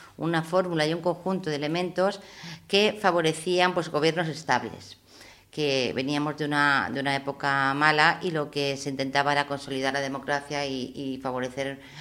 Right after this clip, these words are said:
eh, una estabilidad gubernamental. Pero, eh, después, pues, hemos, mm, comprobado que, bueno, pues, que las circunstancias ahora mismo son otras, que en,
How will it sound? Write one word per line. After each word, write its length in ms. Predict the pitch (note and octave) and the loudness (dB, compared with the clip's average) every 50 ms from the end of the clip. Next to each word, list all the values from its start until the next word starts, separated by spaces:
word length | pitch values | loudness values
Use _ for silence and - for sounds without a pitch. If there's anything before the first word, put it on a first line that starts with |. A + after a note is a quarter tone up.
| - - - - | -18 -14 -6 -4
eh, 460 | C3+ C3 B2+ A#2+ A2+ A2 - - - - | -2 0 0 -2 -2 -4 -8 -10 -12 -14
una 240 | - D2+ - D3 | -10 -6 -4 -4
estabilidad 540 | C#3+ C#3+ - D3 C#3 C3+ B2+ C3 B2+ C3+ C3+ | -4 -2 -4 -4 -4 -4 -4 0 2 2 2
gubernamental. 680 | C3 B2+ C3 A#2+ B2 B2 A#2 G#2 G#2 G2+ G#2 G#2 F#2+ F#2 - - - - - - - - - - - - - - - - - - _ | 2 0 -2 -2 -2 -2 -2 -2 -6 -6 -6 -8 -8 -10 -18 -20 -20 -20 -20 -20 -20 -20 -20 -20 -20 -20 -20 -20 -20 -20 -20 -18 _
Pero, 420 | - A3 G#3+ G#3+ A#3 B3 B3 - - F3+ | 2 4 6 8 8 8 8 6 4 2
eh, 400 | F#3 F3 E3+ E3+ E3 D#3+ D#3 D3 | 4 4 6 6 6 6 4 2
después, 520 | D#3 - - - F3 F#3 F#3 F#3+ G#3 G3 | -2 -6 -6 -2 2 4 4 4 4 2
pues, 240 | G3 G3 F3+ E3 - | 0 -2 -2 0 0
hemos, 380 | D#3 C#3 D3+ D3+ - - - - | -4 -2 -2 -4 -6 -8 -12 -6
mm, 580 | - F3 D#3+ D#3+ D#3 D#3 D#3 D#3 D3 C#3+ C#3+ C#3+ - - - - - - - - - | -2 0 2 2 2 2 2 0 0 -2 -2 -4 -6 -12 -14 -10 -10 -10 -10 -4 -4
comprobado 760 | F#3 F3 E3 F3+ F3 F3+ F#3+ G3 G3+ G3 G3+ A3 B3 A#3+ A#3+ | -4 -2 0 2 6 8 10 10 10 10 8 4 4 2 0
que, 400 | - F3+ E3 D#3 D3 C#3+ C#3 C3+ | -2 0 0 0 0 0 -2 -2
bueno, 280 | - D3 C#3+ C#3 - - - | -2 -2 -4 -4 -4 -6 -8
pues, 140 | G3+ - | -10 -10
que 220 | - - D3+ C#3+ B2+ | -6 -4 -2 -2 0
las 180 | B2+ B2+ - | -2 -4 -4
circunstancias 720 | - C#3 - - C#3+ - - - C3 C#3+ C3+ - D3 C#3+ - | -6 -12 -8 -8 -8 -6 -2 0 0 0 0 -4 -6 -6 -4
ahora 140 | C3+ C3+ C3 | -6 -6 -4
mismo 260 | C3+ C3+ C3+ C3+ B2 | -4 -4 -4 -6 -6
son 180 | - D3+ D#3+ | -6 -2 0
otras, 500 | F3+ F#3+ F#3 G3 F#3+ G#3 A3 A#3+ A#3 - - - - - - - - - - - - - _ - | 0 0 2 2 2 2 2 0 -2 -6 -16 -18 -20 -20 -20 -20 -20 -20 -20 -20 -20 -20 _ -6
que 300 | - F#3+ F#3 F3+ F3 E3+ | 2 6 6 8 8 8
en, 240 | E3+ E3 E3 E3+ E3 | 6 6 4 2 0